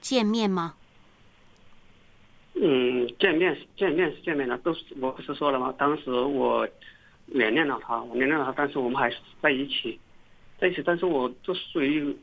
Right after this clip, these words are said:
Speaker 2: 属于是我这个一想到这些事的话，我心里真的是很痛，
Speaker 1: 嗯。
Speaker 2: 觉得好像始终很难在一起相处，很，很难再相处。
Speaker 1: 嗯，对，我记得上一次我跟弟兄有谈过，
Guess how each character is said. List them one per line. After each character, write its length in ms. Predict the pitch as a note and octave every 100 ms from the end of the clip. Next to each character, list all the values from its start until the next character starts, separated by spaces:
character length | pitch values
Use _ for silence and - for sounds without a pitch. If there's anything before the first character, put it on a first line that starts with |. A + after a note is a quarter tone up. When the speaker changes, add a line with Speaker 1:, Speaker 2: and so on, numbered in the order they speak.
| -
Speaker 2:
属 200 | - B2+
于 60 |
是 120 | C3+
我 100 | C#3+
这 120 | B2+ E3+
个 180 | D3 C3 - -
一 120 | F3
想 180 | F3 A#2+
到 100 | B2+
这 140 | C3
些 80 | C#3+
事 140 | C3 D3
的 100 | C3+
话， 160 | D3
我 160 | A#2+ A#2+
心 180 | - C#3
里 60 |
真 140 | C3 C3+
的 80 |
是 100 | C3
很 180 | - G2+
痛， 220 | G2 D3 - - - -
Speaker 1:
嗯。 100 | G#3
Speaker 2:
觉 60 |
得 320 | G3 B2 A#2+ C3 - - - - -
好 80 | -
像 180 | C#3 D3
始 120 | C3
终 400 | A#2+ C3+ C3+ C3+ - - _ - _ _ -
很 100 | C#3
难 160 | A#2+ B2
在 140 | E3
一 60 | C3+
起 120 | -
相 240 | A#2+ C#3 C#3+
处， 80 | C#3+ - -
很， 180 | - A2+ -
很 180 | - B2+
难 160 | A#2 B2 C3
再 120 | - C#3+
相 200 | C3+ C3
处。 100 | - - - - - -
Speaker 1:
嗯， 160 | A3 G3 G3+ _ - - _ _
对， 340 | - G#3 F3 D#3 - - - - -
我 260 | G#3 F#3 -
记 120 | C#4+
得 160 | A3
上 220 | G3+ B3+ A3
一 40 |
次 160 | - A#3
我 180 | G3 F#3
跟 320 | F#3+ G3 G3+
弟 100 | G#3+
兄 220 | - G3
有 100 | E3
谈 260 | - D3+ D#3+
过， 380 | F#3+ F3 D#3